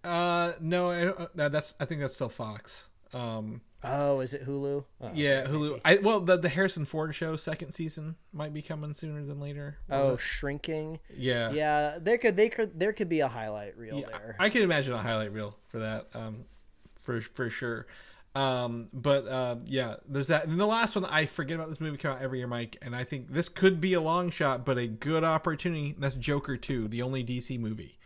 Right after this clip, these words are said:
Speaker 1: coming out this year.
Speaker 2: Well,
Speaker 1: Uh,
Speaker 2: it, we're, I feel like we're kind of lucky on the D C Marvel side of things. The two movies we're getting this year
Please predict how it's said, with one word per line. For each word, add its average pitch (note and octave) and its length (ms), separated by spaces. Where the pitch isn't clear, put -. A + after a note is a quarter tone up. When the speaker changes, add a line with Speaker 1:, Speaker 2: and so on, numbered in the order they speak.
Speaker 1:
coming G#2+ 260
out F#2+ 140
this - 160
year. - 200
Speaker 2:
Well, B2+ 160
Speaker 1:
Uh, A#2 80
Speaker 2:
it, C#3+ 140
we're, C#3+ 100
I - 80
feel E4 160
like G4+ 100
we're A#3+ 80
kind G3 160
of C#3+ 100
lucky E3+ 280
on C3 100
the B2+ 80
D C3 220
C C3+ 180
Marvel B2 320
side A#2 280
of A2 60
things. A#2 280
The A#2+ 100
two C#3 260
movies C3 380
we're B2 100
getting B2 360
this A#2+ 180
year A#2+ 380